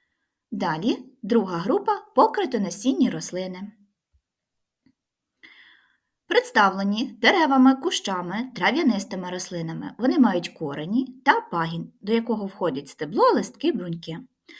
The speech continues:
Утворюють квітки, з яких формується плід з насінинами. Поширені на суходолі, в найрізноманітніших умовах, у водоймах,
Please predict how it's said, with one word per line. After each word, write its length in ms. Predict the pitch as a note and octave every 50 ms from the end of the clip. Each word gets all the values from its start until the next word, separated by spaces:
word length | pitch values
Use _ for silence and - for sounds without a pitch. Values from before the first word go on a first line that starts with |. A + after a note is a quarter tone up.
| - - - - -
Утворюють 520 | G#3 G3+ G3+ - A#4+ B4+ A#4+ G4+ C4 -
квітки, 460 | - F#3+ D#3+ - - - - C4 F#4
з 80 | E4+ A#3
яких 320 | G#3 - - - E4 -
формується 600 | - - A3 F#3 F#3 F#3 F3+ F3+ F3 F3 - F3
плід 340 | F3 - A#3+ D#4+ - - -
з 100 | - -
насінинами. 760 | E3+ G3+ G3+ - E4+ D#4+ A3+ F3+ E3 D3+ D#3+ D#3 D3+ D3+ D#3 - - _ _ _ _ _ _ _ _ _ _ _ _ _ _ _ _ _ _ _ _ _ _ _ _ _ _ _ _ _ - - - - - - _ _
Поширені 640 | - F4 - - - F#4 E4+ D#4 D4+ C#4+ C4 B3+
на 300 | A3+ F#3+ F3 G#3+ A3 A#4+
суходолі, 840 | B4 - - E4 - - A3 F3+ E3 E3+ E3 D3+ D3+ E3+ G#3 C4 - _ _ _ - - - _ _ _ -
в 80 | F3 F3+
найрізноманітніших 1300 | F3+ F#3+ A3+ C#4+ G#4+ B4+ A#4+ G#4 G4 - - A#3 A3 G3+ G3 G#3+ B3 C4 - D#4 D4 - A#3+ A#3 - G3
умовах, 560 | F#3+ F#3 F3+ E3+ E3 D#3 E3 E3 E3 - - -
у 160 | B4+ A#4 D#4+
водоймах, 640 | A3 G3 E3 E3+ F#3 G#3 G#3 G3+ F#3 F#3 G3+ -